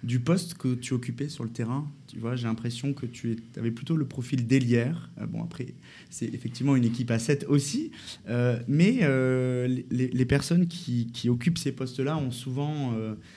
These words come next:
euh, pour eux de la vitesse et ce qu'ils amènent dans, euh, à l'équipe et sur le terrain, c'est, c'est des initiatives, c'est aussi être à la conclusion d'un certain nombre d'actions,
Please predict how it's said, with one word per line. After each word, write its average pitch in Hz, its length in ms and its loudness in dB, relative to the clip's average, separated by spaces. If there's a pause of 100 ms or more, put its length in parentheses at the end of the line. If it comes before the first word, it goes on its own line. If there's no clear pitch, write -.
(300)
euh, 110 240 -2
pour 143 340 2
eux 143 320 4
de 117 80 2
la 113 120 4
vitesse 123 500 2
et 123 60 -2
ce 117 80 -6
qu'ils 113 180 -6
amènent 127 300 2
dans, 107 220 -2 (420)
euh, 107 480 -2
à 117 80 2
l'équipe 117 420 4
et 123 40 6
sur 120 160 0
le 117 80 0
terrain, 131 340 2
c'est, 117 240 0
c'est - 180 -10
des 107 200 0
initiatives, 123 640 4
c'est - 120 -4
aussi 113 220 -4
être 123 180 -2
à - 20 0
la 107 100 -2
conclusion 135 520 -2
d'un 123 160 -2
certain 120 260 -6
nombre 117 200 -2
d'actions, 135 520 -2